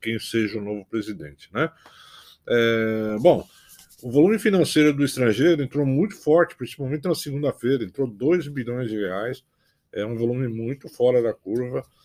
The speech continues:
Então, isso trouxe aí a expectativa de que o investidor estrangeiro tá vendo aqui no Brasil uma oportunidade,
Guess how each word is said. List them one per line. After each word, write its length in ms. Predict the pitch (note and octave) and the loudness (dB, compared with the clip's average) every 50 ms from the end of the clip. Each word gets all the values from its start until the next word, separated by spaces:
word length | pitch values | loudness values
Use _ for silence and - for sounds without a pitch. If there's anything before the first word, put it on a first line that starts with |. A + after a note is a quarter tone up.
| _ _ _ _ _ | _ _ _ _ _
Então, 440 | _ A#2 A#2 B2 A#2+ A#2+ A#2+ A2+ G#2 | _ -4 -2 -2 -2 -4 -4 -4 -6
isso 220 | A#2 - - C3+ B2+ | -6 -6 -6 -10 -10
trouxe 460 | _ - C3 C#3 D3 C#3 - - C#3 | _ -2 2 2 2 0 0 -2 -2
aí 280 | B2 B2 A#2+ B2 C3 | 0 0 0 0 0
a 80 | C3 C3 | -2 -2
expectativa 720 | B2 - - B2 - - A2+ A2 G2+ - _ B2+ B2 C3 C3 | -2 -4 -8 -12 -10 -6 -6 -6 -6 -6 _ -8 -6 -6 -6
de 120 | A#2+ A#2+ _ | -6 -10 _
que 120 | _ A#2+ | _ -8
o 80 | A#2+ A2+ | -8 -6
investidor 380 | G#2+ A2+ A2 - A2 G#2 A2 G#2+ | -6 -8 -8 -8 -8 -6 -6 -6
estrangeiro 540 | - - A2 G#2+ G#2 G#2+ A#2 C3 C#3 D3+ | -6 -6 -6 -4 -4 -2 -2 -4 -4 -6
tá 160 | - _ C#3+ C#3 | -4 _ -2 -2
vendo 300 | A#2 A2 A#2+ B2 A#2+ A#2+ | 0 -2 -6 -4 -6 -6
aqui 140 | - - | -8 -8
no 80 | A2+ G#2+ | -12 -8
Brasil 260 | G#2 G2+ F2 F#2 A2+ | -6 -6 -6 -6 -6
uma 100 | A#2+ A#2+ | -6 -6
oportunidade, 680 | A#2 - - - _ - D3+ D3 C3+ C#3 D3 E3+ F3 | -8 -8 -16 -18 _ -10 -6 -2 0 0 0 0 -4